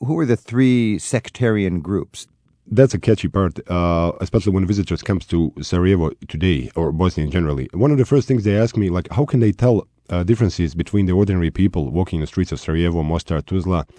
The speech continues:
Speaker 2: And they got even more confused when I explained them you cannot, at least in physiognomy.
Speaker 1: So, but there's
Speaker 2: Mm.
Speaker 1: three groups then. There's Orthodox, uh,
Speaker 2: Oh, in religion, yeah, there's, uh, the Orthodox Christians, Catholics, and the Muslims.
Speaker 1: So there's three ethnic groups who happen to have three different religions.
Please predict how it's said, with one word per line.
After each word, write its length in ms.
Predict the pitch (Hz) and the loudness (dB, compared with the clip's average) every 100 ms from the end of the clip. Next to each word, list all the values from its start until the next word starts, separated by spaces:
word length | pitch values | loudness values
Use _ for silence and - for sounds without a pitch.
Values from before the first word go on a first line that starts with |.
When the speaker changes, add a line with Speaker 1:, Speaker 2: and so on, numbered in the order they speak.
| _ _ _ - | _ _ _ -6
Speaker 2:
And 380 | 87 87 87 | -2 0 2
they 80 | 113 | 2
got 160 | 127 123 | 2 2
even 160 | 127 | 4
more 140 | 120 120 | 4 2
confused 340 | 95 107 120 | 0 0 0
when 100 | 101 | 0
I 40 | 95 | -2
explained 260 | - 113 | 0 0
them 100 | 104 | 2
you 80 | 95 | 0
cannot, 480 | - 101 104 - - _ | 0 -2 -2 -6 -16 _
at 140 | 95 101 | -4 -2
least 160 | 92 | -2
in 80 | 92 | -2
physiognomy. 460 | 90 85 104 73 67 | -2 0 0 0 0
Speaker 1:
So, 180 | 151 | 0
but 300 | 101 135 - | 2 -2 -2
there's 180 | 131 87 | -2 -2
Speaker 2:
Mm. 40 | 85 | 0
Speaker 1:
three 160 | 147 | 0
groups 280 | 123 113 - | 2 -2 -2
then. 160 | 90 92 | -4 -2
There's 240 | 90 - _ - | -4 -6 _ -4
Orthodox, 800 | 117 110 104 113 - - - 82 | -2 0 -2 -2 -8 -20 -18 -10
uh, 260 | 87 78 | -8 -4
Speaker 2:
Oh, 140 | 117 117 | 0 2
in 240 | 117 120 | 2 4
religion, 400 | 120 127 123 123 | 4 4 4 0
yeah, 240 | 107 107 82 | 0 0 0
there's, 240 | 87 85 | -2 -4
uh, 60 | 90 | -2
the 220 | 95 92 | -2 -2
Orthodox 420 | 101 113 110 104 | 0 0 0 -2
Christians, 520 | 117 107 113 98 - - | -2 -2 -2 -2 -6 -6
Catholics, 540 | 110 107 104 98 - - | -2 0 0 0 -4 -6
and 180 | 98 92 | -2 0
the 60 | |
Muslims. 400 | 95 95 78 64 | 0 -2 -4 -6
Speaker 1:
So 160 | - 120 | -8 -4
there's 180 | 117 - | -2 -2
three 280 | 139 156 - | -2 -2 0
ethnic 340 | 143 - 123 | 0 2 -2
groups 280 | 98 107 95 | -2 -4 -2
who 100 | 123 | -2
happen 240 | 143 139 117 | 0 0 0
to 80 | |
have 120 | 104 - | 0 0
three 140 | 123 | -2
different 280 | 95 107 85 | -2 -2 -4
religions. 560 | 92 73 78 82 - | -4 -6 -8 -10 -12